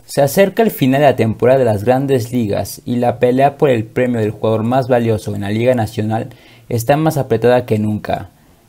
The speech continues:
Así que en este video hablaremos de los posibles candidatos para llevarse el premio. Vamos a empezar hablando de Jacob deGrom. El lanzador de los Mets de Nueva York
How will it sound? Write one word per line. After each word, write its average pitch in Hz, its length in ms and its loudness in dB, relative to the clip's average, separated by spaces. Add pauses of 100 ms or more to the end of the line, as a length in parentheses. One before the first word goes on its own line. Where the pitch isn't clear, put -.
(140)
Así 135 340 -2
que 175 140 -2
en 165 60 2
este 156 200 2
video 123 220 4
hablaremos 123 440 4
de 120 60 0
los 110 180 -2
posibles 147 500 -2
candidatos 117 540 0
para 107 200 0
llevarse 107 420 0
el 107 100 -2
premio. 98 480 -6 (1600)
Vamos 214 400 2
a 208 60 4
empezar 143 480 2
hablando 131 380 2
de 107 220 2
Jacob 139 480 -2
deGrom. 101 520 -2 (340)
El 131 140 0
lanzador 135 400 0
de 190 60 -2
los 120 220 2
Mets 117 300 -2
de 113 120 -2
Nueva 101 260 -2
York 107 380 -4